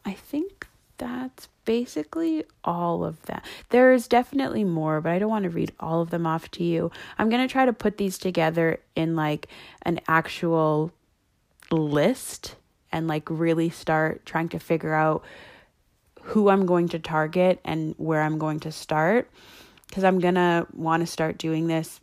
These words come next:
before I launch. So I'm hoping in February I'll be able to have a press kit ready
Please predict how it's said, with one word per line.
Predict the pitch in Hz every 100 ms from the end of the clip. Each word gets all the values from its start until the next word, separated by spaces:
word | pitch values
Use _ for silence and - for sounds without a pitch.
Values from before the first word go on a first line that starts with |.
| _
before | 170 165 165 160
I | 156
launch. | 160 170 165 190
So | 185
I'm | 160
hoping | 165 165 175
in | 165
February | - 160 160 180 196 202 214
I'll | 180
be | 165 165
able | 160
to | 156
have | 165 160
a |
press | 151 - 165 -
kit | - 170 -
ready | 156 160 202 254